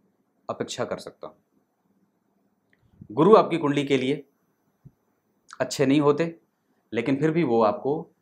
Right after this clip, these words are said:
धार्मिक दृष्टिकोण देंगे और उनकी दशाओं में आपको कुछ अच्छी चीज़ें लाभ के तौर पे देखने को मिलेंगी, क्योंकि वो परिवर्तन योग बना रहे हैं और ये बहुत अच्छा होता है।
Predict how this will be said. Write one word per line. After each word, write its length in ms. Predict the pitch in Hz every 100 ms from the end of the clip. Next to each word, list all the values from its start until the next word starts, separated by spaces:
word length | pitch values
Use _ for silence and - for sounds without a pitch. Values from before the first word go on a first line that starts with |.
| _ _
धार्मिक 580 | 98 113 120 143 160 -
दृष्टिकोण 460 | 113 110 127 127 135
देंगे 360 | 139 139 156 180 _ _ _ _ _ _ -
और 680 | 98 101 95 95 82 80 - _
उनकी 220 | 127 123
दशाओं 340 | 123 131 147 165
में 100 | 135
आपको 320 | 107 - 135 - _ _
कुछ 180 | 131 139
अच्छी 200 | - 143
चीज़ें 300 | 139 117 120
लाभ 280 | 107 104 104
के 80 | 113
तौर 180 | 104 95
पे 120 | 101
देखने 280 | 92 - 98
को 100 | 101
मिलेंगी, 300 | 101 120 151
क्योंकि 260 | 123 107
वो 100 | 107
परिवर्तन 500 | 110 113 104 104 110
योग 180 | 104 101
बना 220 | 92 98
रहे 120 | 127
हैं 60 | 165
और 100 | 101
ये 140 | 98 -
बहुत 260 | - 98
अच्छा 200 | - -
होता 220 | 80 82
है। 120 | -